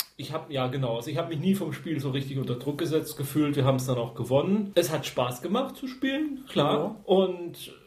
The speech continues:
Speaker 1: ich kann mir, ja, auch als Familienspiel ist das wirklich schön. Wenn man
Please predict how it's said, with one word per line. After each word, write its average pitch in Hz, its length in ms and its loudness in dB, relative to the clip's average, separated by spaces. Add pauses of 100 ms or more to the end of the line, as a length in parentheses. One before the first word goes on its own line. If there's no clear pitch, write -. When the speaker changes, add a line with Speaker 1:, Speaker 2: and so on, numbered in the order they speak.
(140)
Speaker 1:
ich 139 180 -10
kann 170 160 -2
mir, 156 380 2 (100)
ja, 208 180 6
auch 143 140 -2
als 139 160 -6
Familienspiel 214 640 -2
ist 147 160 -4
das 127 120 -6
wirklich 131 360 -2
schön. 220 340 6
Wenn 156 140 2
man 165 680 -2